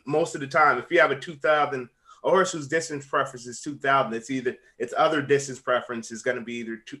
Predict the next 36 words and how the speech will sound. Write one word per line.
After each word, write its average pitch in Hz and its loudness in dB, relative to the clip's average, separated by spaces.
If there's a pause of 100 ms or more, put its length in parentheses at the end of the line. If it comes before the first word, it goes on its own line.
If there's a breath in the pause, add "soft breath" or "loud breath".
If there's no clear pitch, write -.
twenty-two 135 -8
hundred 127 -8
and 104 -14 (460)
eighteen 123 -6
hundred. 113 -8
It's 107 -12
not 123 -2
gonna 117 -8
be, 117 -10 (680)
you 151 -4
know 170 4
what 165 6
I 160 2
mean? 165 -2
It's, 131 -8
it, - -8
it, 120 0
it's 127 -2
weird 151 4
the 139 2
way 135 2
it 110 0
was 113 -6
designed. 135 0 (640)
C-, 143 -4
it's 131 -2
almost 156 -2
designed, 139 -4
like, 120 -4
by 117 -2
somebody 135 -6
who 117 -12
doesn't 110 -10
play 127 -6
the 107 -10
game 127 -10